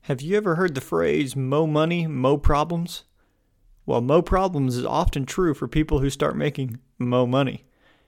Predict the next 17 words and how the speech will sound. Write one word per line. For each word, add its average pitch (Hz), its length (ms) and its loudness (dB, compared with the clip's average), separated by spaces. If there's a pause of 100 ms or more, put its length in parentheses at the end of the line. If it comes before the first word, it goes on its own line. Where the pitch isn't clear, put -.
(360)
In 147 80 2
the 147 80 2
last 180 300 2
episode, 185 400 -2
we 170 100 0
talked 175 240 -2
about 139 220 0
how 139 160 -2
financial 165 600 -4
literacy 127 640 -2 (320)
is 131 140 -2
the - 100 -8
first - 380 -4
step - 360 -2
to - 120 -16
becoming 147 440 -2
wealthy. 135 440 0